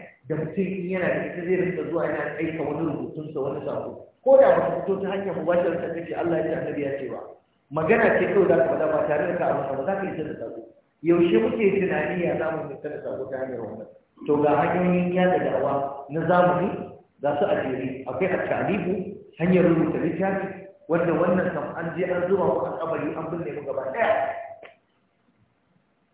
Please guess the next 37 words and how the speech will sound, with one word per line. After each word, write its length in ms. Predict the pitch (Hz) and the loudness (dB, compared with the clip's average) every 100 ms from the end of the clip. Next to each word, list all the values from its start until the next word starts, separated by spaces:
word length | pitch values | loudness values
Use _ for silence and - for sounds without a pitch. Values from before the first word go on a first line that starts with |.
| _ _ _ - | _ _ _ -2
Ɗazun 300 | 160 160 240 226 | 2 4 4 2
nan 80 | |
da 120 | 175 165 | -2 -2
malam 320 | 165 165 - | -2 -4 -6
Bashir 160 | - 165 | -8 -10
injiniya 420 | 156 147 147 147 | -12 -12 -10 -8
muke 220 | 147 - 139 | -8 -10 -8
karanta 420 | 143 139 - - - _ - - | -6 -6 -8 -14 -20 _ -20 -6
wani 240 | 147 160 160 | -4 -2 -2
littafi 360 | 160 160 - - | -2 -2 -2 -2
na 80 | |
Hausa 240 | 139 143 139 | -4 -4 -6
ikon 300 | 147 139 123 | -6 -6 -8
Allah. 280 | 120 120 - - _ _ _ _ _ _ _ _ | -8 -12 -14 -20 _ _ _ _ _ _ _ _
Ya 120 | 175 | -4
ce 100 | 180 165 | 0 0
wallahi 380 | 151 165 175 165 | 2 2 2 0
na 240 | 160 165 165 | 0 0 2
dawo 460 | 170 170 170 175 175 | 4 4 4 4 4
yanzu 420 | 170 170 - - | 2 0 -4 -8
ina 140 | 170 143 - | -6 -6 -4
karanta 320 | 160 147 - | -4 -4 -4
shi, 180 | 139 135 | -4 -4
tun 160 | 170 190 | -6 -6
ina 120 | 185 | -2
yaro 340 | 165 160 160 160 | 2 4 4 2
ina 160 | 160 | -4
karanta 300 | 156 151 139 | -6 -6 -4
shi 80 | 139 147 | -4 -6
kuma 120 | 151 | -6
na 120 | 156 156 | -4 -2
dawo 160 | 156 156 | 0 -2
ina 160 | 143 - | -4 -6
karanta 280 | 147 - 147 | -6 -6 -6
da 120 | 135 | -2
yara 200 | 135 127 | -2 -2
na 160 | - | -4